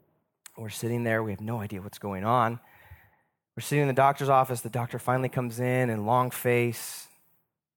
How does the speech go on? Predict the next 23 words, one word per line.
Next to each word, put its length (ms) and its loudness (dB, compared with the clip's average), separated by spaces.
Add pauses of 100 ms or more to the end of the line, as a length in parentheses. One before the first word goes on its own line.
She 180 -18
sits 220 -10
us 100 -8
down, 480 0
sits 240 -18
down, 360 -2
and 220 -8
she 160 -14
says, 580 -6 (100)
"We 200 -14 (720)
think 180 -8
you're 80 -4
in 40 -4
the 60 -6
process 540 -2
of 100 -12
miscarrying." 760 -8 (2000)
And 80 -8
at 120 -8
that 180 2
point, 440 -2
my 140 -4
wife, 720 0